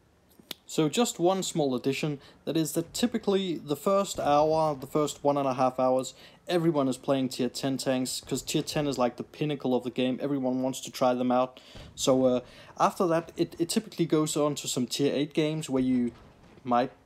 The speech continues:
play your tier eight premiums to re-, re-earn some of the credits that you've lost. But it also switches down to lower tiers, so there's something for everyone. But I do recommend,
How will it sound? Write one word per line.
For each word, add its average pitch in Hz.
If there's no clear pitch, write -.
play 131
your 135
tier -
eight 135
premiums 156
to 127
re-, 156
re-earn 156
some 156
of 165
the 139
credits 135
that 135
you've 135
lost. 139
But 175
it 190
also 196
switches 165
down 135
to 165
lower 208
tiers, 123
so -
there's 165
something 202
for -
everyone. 127
But 143
I 151
do 185
recommend, 175